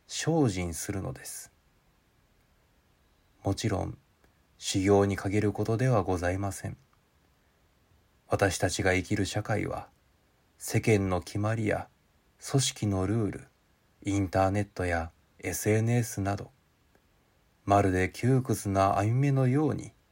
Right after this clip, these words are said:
張り巡らされています。その細かい網目をしっかりと通り抜けるには、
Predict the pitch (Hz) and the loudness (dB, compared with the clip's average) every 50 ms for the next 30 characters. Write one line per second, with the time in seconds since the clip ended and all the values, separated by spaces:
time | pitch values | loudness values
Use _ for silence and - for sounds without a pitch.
0 | _ _ _ _ _ _ _ - - - 98 107 117 127 139 139 147 147 147 143 | _ _ _ _ _ _ _ -10 -4 -2 0 2 4 6 6 6 6 4 4 4
1 | 131 - 143 139 - - - - - - - - - - - - _ _ _ _ | 2 0 -2 -2 -2 -4 -8 -10 -10 -14 -14 -14 -14 -16 -16 -20 _ _ _ _
2 | _ _ _ _ _ _ _ _ _ _ _ _ _ _ _ _ _ _ _ _ | _ _ _ _ _ _ _ _ _ _ _ _ _ _ _ _ _ _ _ _
3 | _ _ _ _ - - - 101 98 92 87 - - 98 98 101 104 104 - 113 | _ _ _ _ -14 -6 -4 -2 -2 -2 -2 -2 -2 -2 0 0 -2 -2 -2 0
4 | 113 104 95 85 - - _ _ _ _ _ - 98 101 101 107 113 117 120 113 | 0 0 0 -2 -4 -8 _ _ _ _ _ -2 0 0 0 0 0 0 0 0
5 | 104 101 - - - - - _ _ - 165 165 151 139 - - 85 - - _ | 0 -2 -4 -6 -8 -10 -12 _ _ -8 -6 -6 -6 -6 -6 -6 -6 -8 -10 _
6 | _ _ _ _ _ _ _ _ - - 110 120 131 139 143 139 143 143 - 160 | _ _ _ _ _ _ _ _ -4 0 2 4 6 6 6 6 4 2 2 0
7 | 143 117 95 85 - - - - - | 0 0 -4 -4 -8 -10 -12 -14 -14